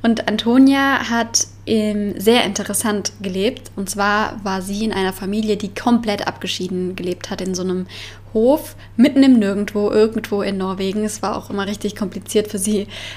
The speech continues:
äh, dahin zu kommen. Also da brauchst du auf jeden Fall ein Auto. Und, ähm, mit ihr hab ich dann auch mehrere Reisen unternommen, unter anderem nach Lillehammer und Tromsø. Also ja,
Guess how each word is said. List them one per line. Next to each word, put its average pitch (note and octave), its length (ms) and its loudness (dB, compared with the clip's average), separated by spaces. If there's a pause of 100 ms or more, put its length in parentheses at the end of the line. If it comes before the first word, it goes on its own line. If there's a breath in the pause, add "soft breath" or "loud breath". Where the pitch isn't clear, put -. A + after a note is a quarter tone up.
(140 loud breath)
äh, G3 140 -2
dahin G#3+ 260 0
zu A3 140 -4
kommen. A#3+ 420 -2 (240)
Also F3+ 240 -4
da F#3 120 -6
brauchst F#3+ 260 -6
du - 40 -6
auf F#3+ 80 -10
jeden F#3+ 200 -4
Fall F#3+ 160 -6
ein F#3+ 100 -4
Auto. G#3 400 -2 (800)
Und, G3+ 340 -4
ähm, F#3+ 340 -4
mit G3 140 -4
ihr G3 280 0 (340 loud breath)
hab G3+ 100 0
ich G#3 120 -6
dann G3+ 160 0
auch F#3+ 100 -4
mehrere A#3 540 2
Reisen G#3+ 280 2
unternommen, G3 760 2
unter A#3+ 340 -2
anderem G#3 440 -2
nach G3 280 -4
Lillehammer G#3+ 720 0 (420 loud breath)
und G3 680 -2 (120)
Tromsø. G3 440 -4 (640 loud breath)
Also F#3+ 680 -2 (460)
ja, A3 100 2